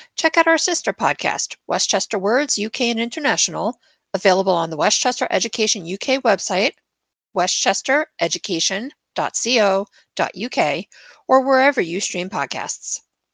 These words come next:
We love hearing from our listeners and welcome your emails at westchester E D S V C S dot com.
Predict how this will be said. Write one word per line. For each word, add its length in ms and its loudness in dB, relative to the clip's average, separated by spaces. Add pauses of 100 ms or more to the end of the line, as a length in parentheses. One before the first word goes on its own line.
(520)
We 80 -12
love 200 2
hearing 260 -2
from 220 -6
our 100 -2
listeners 520 -4
and 80 -12
welcome 280 -6
your 160 -2
emails 600 -2
at 180 0
westchester 840 -4 (2000)
E 180 -4
D 380 -4 (240)
S 200 0
V 480 -2
C 320 -4
S 320 -2 (120)
dot 160 -2
com. 340 0